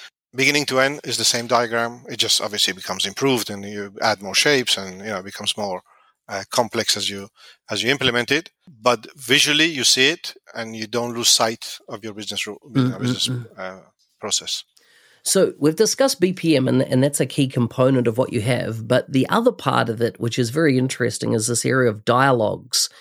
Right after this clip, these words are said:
Speaker 2: And you touched on it in, in regards to your Spanish, uh, football team.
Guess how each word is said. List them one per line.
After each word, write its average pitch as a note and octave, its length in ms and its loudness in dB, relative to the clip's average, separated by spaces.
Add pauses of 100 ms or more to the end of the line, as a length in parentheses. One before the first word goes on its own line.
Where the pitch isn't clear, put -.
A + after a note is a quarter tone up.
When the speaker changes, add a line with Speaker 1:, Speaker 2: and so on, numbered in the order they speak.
(140)
Speaker 2:
And A#2+ 140 2
you A#2+ 60 2
touched D3+ 340 0
on B2 140 4
it A#2+ 100 0
in, B2 240 2
in A#2+ 160 0
regards A#2 500 0
to A#2+ 100 -6
your A2 80 -4
Spanish, A#2+ 540 -2 (540)
uh, A2+ 120 2
football F#3 380 0
team. A#2+ 380 -2